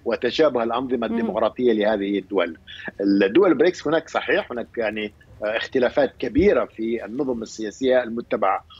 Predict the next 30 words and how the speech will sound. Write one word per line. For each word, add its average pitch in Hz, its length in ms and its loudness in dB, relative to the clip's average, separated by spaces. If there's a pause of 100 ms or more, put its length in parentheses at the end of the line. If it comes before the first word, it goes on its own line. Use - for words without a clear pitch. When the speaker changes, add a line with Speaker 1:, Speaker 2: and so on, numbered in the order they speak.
(140)
Speaker 1:
وكذلك 180 420 2
اختلافات 165 460 -2
أصلًا 165 420 -4
في 143 180 -2
الولاءات. 156 680 2 (360)
يعني 98 220 -18
الهند 117 380 -10
دولة 131 260 2
قريبة 120 380 0
جدًا، 131 240 0
يعني 98 380 -6 (200)
ورئيس 120 400 2
الوزراء 110 280 4
الهندي 120 280 2
استقبل 123 640 2 (300)
استقبالًا 120 540 -2
كبيرًا 117 340 2
في 104 160 -4
بار-، 104 240 0
في 107 140 -4
فرنسا، 139 400 0
است-، 113 200 -4 (140)
كذلك 123 400 2 (220)
في 123 220 4
البيت 117 360 0
الأبيض، 139 380 2
ومن 143 300 2
الصعب 156 420 -2
بالنسبة 110 400 -10
للهند 107 520 -4